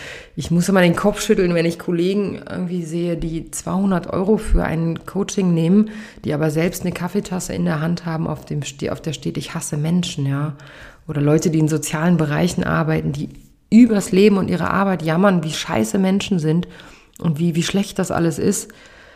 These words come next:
Ähm, das erschreckt mich, weil ich arbeite so gerne mit Menschen und ich finde das so wunderschön, wenn man dadurch, dass man neue Perspektiven geben kann, jemandem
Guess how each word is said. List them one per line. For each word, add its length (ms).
Ähm, 480
das 180
erschreckt 460
mich, 300
weil 160
ich 200
arbeite 440
so 160
gerne 340
mit 180
Menschen 440
und 140
ich 160
finde 340
das 120
so 160
wunderschön, 640
wenn 140
man 280
dadurch, 300
dass 180
man 100
neue 220
Perspektiven 800
geben 240
kann, 400
jemandem 600